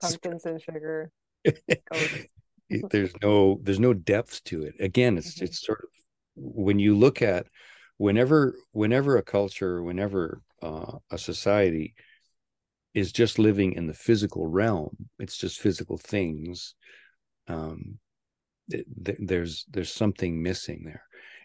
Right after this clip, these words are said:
Speaker 2: And what I like about, you know, the Tibetans' approach to death and the, and the old stories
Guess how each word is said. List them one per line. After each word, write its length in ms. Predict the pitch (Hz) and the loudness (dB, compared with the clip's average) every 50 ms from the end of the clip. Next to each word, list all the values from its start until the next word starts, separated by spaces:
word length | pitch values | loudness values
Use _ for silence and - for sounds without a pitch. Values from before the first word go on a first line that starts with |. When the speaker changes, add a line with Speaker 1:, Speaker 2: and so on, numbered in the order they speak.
| _ | _
Speaker 2:
And 120 | - 90 90 | -4 -2 0
what 140 | 95 95 | 2 2
I 60 | 95 95 | 4 4
like 260 | 101 107 117 113 - | 4 4 2 2 2
about, 380 | 120 98 107 95 92 87 - 110 _ _ _ _ _ _ _ _ _ _ _ _ _ | 2 4 4 4 4 2 -2 -6 _ _ _ _ _ _ _ _ _ _ _ _ _
you 120 | 101 92 | -8 -8
know, 200 | 82 82 82 82 | -6 -6 -8 -8
the 60 | 90 - | -10 -12
Tibetans' 420 | - - 85 104 120 - - 95 | -10 -4 0 2 2 2 2 0
approach 440 | 98 95 - - 90 95 95 - - | -2 -4 -2 -2 -2 -2 -4 -6 -12
to 60 | - | -6
death 320 | 90 90 92 92 90 85 - _ _ _ | -4 -2 -2 -2 -2 -6 -8 _ _ _
and 180 | 87 78 76 76 | -12 -12 -10 -10
the, 280 | 78 - - 80 85 87 - - | -12 -12 -12 -14 -14 -16 -12 -10
and 160 | - 90 85 | -8 -4 -2
the 80 | 90 95 | 0 2
old 200 | 104 101 92 - | 2 2 0 -2
stories 520 | - - - 101 98 95 90 82 78 - | -6 -2 2 2 4 4 2 0 -4 -10